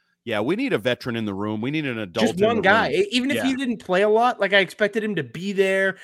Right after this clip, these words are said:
Speaker 2: be guiding at least these younger guys. Like, Miles Bryant to me almost feels like a, uh,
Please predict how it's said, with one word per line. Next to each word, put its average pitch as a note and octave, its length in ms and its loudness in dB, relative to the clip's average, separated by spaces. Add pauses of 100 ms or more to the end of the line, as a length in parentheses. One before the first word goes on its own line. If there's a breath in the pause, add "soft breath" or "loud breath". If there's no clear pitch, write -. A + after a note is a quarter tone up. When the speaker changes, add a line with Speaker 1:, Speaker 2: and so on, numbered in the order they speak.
(160 loud breath)
Speaker 2:
be D#3+ 120 -4
guiding G3 640 4
at - 180 -2
least F#3+ 200 -2
these F#3 200 -6
younger F#3 260 -2
guys. F#3 300 2
Like, E3+ 100 -4
Miles F#3+ 280 0
Bryant E3+ 320 0
to D#3 80 -12
me D3 100 -4
almost C#3+ 300 -6
feels D3+ 260 -4
like C#3+ 180 -4
a, C3 240 -2
uh, A#2+ 300 -4